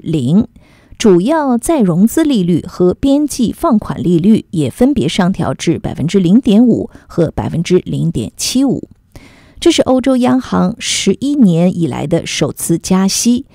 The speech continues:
也标志着二零一四年以来的负利率时代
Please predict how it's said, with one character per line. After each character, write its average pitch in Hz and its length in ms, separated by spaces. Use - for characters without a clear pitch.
也 175 120
标 240 240
志 247 160
着 180 220
二 190 160
零 180 180
一 240 100
四 294 220
年 180 260
以 151 60
来 123 220
的 156 240
负 269 280
利 196 200
率 170 180
时 - 300
代 - 260